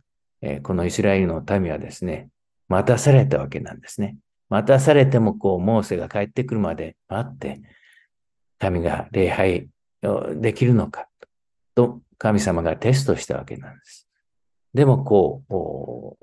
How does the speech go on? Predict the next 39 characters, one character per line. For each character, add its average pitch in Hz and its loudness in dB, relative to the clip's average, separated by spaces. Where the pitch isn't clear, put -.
ダ 95 -8
メ 101 -4
だ 107 -2
っ - -14
た - -14
わ - -10
け 104 -2
な 78 -10
ん - -14
で - -16
す - -6
ね。 117 -2
え 76 -14
ー、 - -16
こ 104 -4
の 87 -4
テ 104 -2
ス - -8
ト 90 -4
に、 76 -10
こ 71 -14
う、 67 -16
合 101 0
格 110 0
し - -4
な 135 4
か 95 2
っ 71 -10
た - -12
わ 95 -8
け 95 -12
な 73 -16
ん - -20
で - -18
す。 - -20
ま 135 4
あ、 - -6
あ 117 0
の、 101 -2